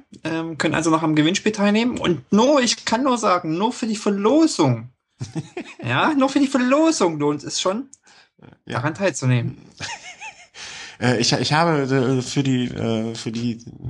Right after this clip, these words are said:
Speaker 2: ich habe mir etwas ausgedacht, was ich jetzt natürlich noch nicht preisgeben darf, aber, ähm, wenn das so klappt, wie ich mir das vorstelle, das vorausgesetzt, dann, äh, ist schade, dass die Oscar-Verleihung dann schon vorbei ist.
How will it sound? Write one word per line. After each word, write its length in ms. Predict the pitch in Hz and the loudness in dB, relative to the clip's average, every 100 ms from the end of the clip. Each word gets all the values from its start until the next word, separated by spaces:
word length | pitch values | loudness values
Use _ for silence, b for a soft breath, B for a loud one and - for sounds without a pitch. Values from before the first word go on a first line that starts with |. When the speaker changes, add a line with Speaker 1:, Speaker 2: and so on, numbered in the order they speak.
| - | -10
Speaker 2:
ich 320 | - 117 131 135 | -8 -8 -2 2
habe 180 | 143 151 | 4 4
mir 100 | 131 | 4
etwas 260 | 117 120 - | 2 0 0
ausgedacht, 520 | 127 - 135 135 - | 0 0 0 -2 -2
was 100 | 120 | -2
ich 80 | 120 | -2
jetzt 140 | 120 | -2
natürlich 200 | 120 117 | -2 -2
noch 60 | 117 | -2
nicht 120 | 120 | -4
preisgeben 360 | - 131 151 135 | -4 -4 -2 -2
darf, 200 | 123 131 | -2 -2
aber, 460 | - 110 113 113 | 0 2 2 2
ähm, 340 | 110 110 113 110 | 2 0 0 -2
wenn 120 | 113 | 0
das 120 | 117 | 0
so 80 | - | -2
klappt, 500 | 107 - 185 - - | 0 0 0 -2 -2
wie 80 | 110 | -2
ich 120 | 90 | 0
mir 60 | 98 | -2
das 180 | 85 - | -4 -6
vorstelle, 420 | - 107 - 95 | -6 -4 -2 -2
das 180 | 92 - | -2 -2
vorausgesetzt, 720 | 107 117 110 - 95 98 - B B B B B - | 0 0 0 0 -4 -4 -8 B B B B B -6
dann, 240 | 110 104 | -2 -2
äh, 300 | 104 104 110 107 B B B B B B B B B - | -2 -2 -4 -8 B B B B B B B B B -4
ist 220 | 104 - | 2 4
schade, 240 | - 151 | 4 4
dass 220 | 165 151 - | 4 2 0
die 80 | |
Oscar-Verleihung 760 | 131 143 - 135 135 131 131 131 | -2 -2 -4 -2 0 2 2 0
dann 140 | 123 | -2
schon 120 | 120 | -4
vorbei 340 | 117 - 90 80 | -6 -6 -6 -6
ist. 220 | - - | -8 -8